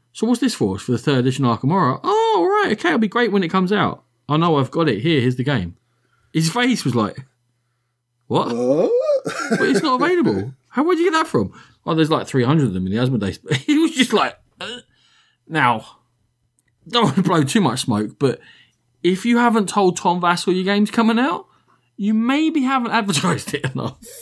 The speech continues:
Speaker 2: It was, it was just bizarre. Ma-, maybe it was a case they just didn't think it was gonna arrive in time, so they didn't wanna disappoint people, or, and it
Speaker 1: But
Speaker 2: did,
Speaker 1: when they
Speaker 2: but
Speaker 1: got it, like, it's not
Speaker 2: Yeah.
Speaker 1: like it was being tweeted out or word spread. It was,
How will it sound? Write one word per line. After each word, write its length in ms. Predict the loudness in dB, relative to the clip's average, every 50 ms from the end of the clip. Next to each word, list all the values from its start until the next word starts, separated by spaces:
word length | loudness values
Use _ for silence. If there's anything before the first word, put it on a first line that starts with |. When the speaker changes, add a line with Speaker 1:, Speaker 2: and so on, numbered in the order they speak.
| -16 -16 -18 -20 -20 _ _ _ _ _ _ _
Speaker 2:
It 100 | 0 0
was, 160 | 0 0 -2 -2
it 120 | 0 2
was 140 | 2 2 2
just 200 | 0 -2 -2 -2
bizarre. 520 | -4 -4 -2 0 2 2 2 2 2 0 0
Ma-, 240 | 0 0 0 -2 -2
maybe 440 | 0 2 2 2 2 2 0 0 0
it 80 | 0
was 180 | 0 0 -2 -2
a 40 | -6
case 260 | -4 -2 -2 -2 -2 -2
they 100 | -6 -4
just 240 | -4 -6 -6 -2
didn't 260 | 0 0 2 2 0 2
think 240 | 2 0 0 0
it 80 | -2 -4
was 120 | -4 -4 -4
gonna 160 | -2 -2 0
arrive 400 | 0 0 2 2 2 2 2 0
in 140 | 0 -2 -2
time, 420 | -2 -4 -4 -2 -2 0 -2 -2
so 140 | -2 -4 -4
they 80 | -4 -4
didn't 220 | -2 0 0 0
wanna 200 | 0 0 -2 -2
disappoint 680 | -4 -6 -4 -4 -8 -4 0 0 2 2 0 -2 -4 -2
people, 680 | 0 0 0 0 -2 -2 0 0 2 2 4 4 2
or, 300 | 2 2 0 0 0 -4 -8 -16 -20 -20 -20 -18 -12
and 140 | -8 -6 -6
it 100 | -4 -2
Speaker 1:
But 120 | 0 2 4
Speaker 2:
did, 100 | 4 4
Speaker 1:
when 140 | 4 4
they 100 | 2 2
Speaker 2:
but 100 | 2 2
Speaker 1:
got 160 | 2 2 2 2
it, 280 | 2 0 0 -4 -8 _ _ -2
like, 240 | 0 0 0 2 2
it's 80 | 2 2
not 80 | 2
Speaker 2:
Yeah. 60 | 2 0
Speaker 1:
like 100 | 0 0
it 80 | 0 0
was 100 | -2 -2
being 300 | -4 -2 0 2 2 2
tweeted 380 | 2 2 2 2 2 2 0 0
out 260 | 2 2 2 0 0 0
or 520 | -2 0 0 2 2 2 2 2 0 -2 -6 -20 _ _
word 300 | 0 2 2 4 2 2 0
spread. 580 | -2 -4 -2 -2 0 0 2 2 2 0 2
It 100 | 2 2
was, 200 | 2 2 2 0